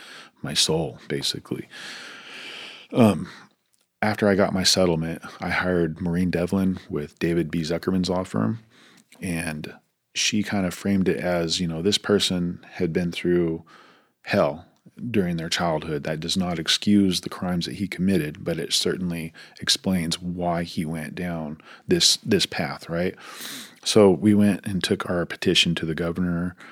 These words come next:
well, the clemency board, in two thousand thirteen. Um, I got a unanimous decision to give me clemency, to recommend clemency to the governor. And then Maureen told me, she said, "It'd probably be a year or two years before you even hear from the governor." And then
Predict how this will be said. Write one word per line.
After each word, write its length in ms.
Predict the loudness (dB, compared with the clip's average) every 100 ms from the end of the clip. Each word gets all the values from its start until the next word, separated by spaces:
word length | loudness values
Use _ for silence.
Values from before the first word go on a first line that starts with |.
| -2 2
well, 120 | 2
the 100 | 2
clemency 420 | 2 4 4 4
board, 420 | 0 0 -2 -2 -8 _ -20 -20
in 60 | -8
two 120 | 0
thousand 280 | 2 2 0
thirteen. 580 | -4 -4 -4 -4 -6 -8 _ _ _ -8
Um, 260 | -6 -6
I 100 | -6
got 160 | -6 -4
a 60 | -4
unanimous 540 | -6 -6 -4 -4 -4
decision 640 | -2 -2 0 0 -2 -4 -8 -20 -18 -8
to 80 |
give 180 | -4 -2
me 140 | -2 -4
clemency, 480 | -4 -4 -2 -2
to 80 | 0
recommend 400 | 2 4 4 2
clemency 400 | 0 -2 0 -2
to 100 | -2
the 100 | -2
governor. 400 | -2 -4 -6 -10 -12 -16 -16 -16 -18 -10
And 180 | 0 2
then 240 | 4 2 0
Maureen 300 | 2 4 4
told 220 | 2 0
me, 120 | 2
she 160 | 2 2
said, 240 | 0 -2
"It'd 120 | -4 -8
probably 220 | -2 0
be 160 | 2
a 60 | 2
year 280 | 0 -2 -2
or 60 |
two 160 | -2 -2
years 240 | -2 -2
before 260 | -6 -8 -6
you 100 | -6
even 120 | -8
hear 180 | -10 -10
from 140 | -8
the 100 | -10
governor." 380 | -8 -10 -10 -14 -18 -20 -18 -12 -4
And 120 | -2
then 380 | 0 -2 -4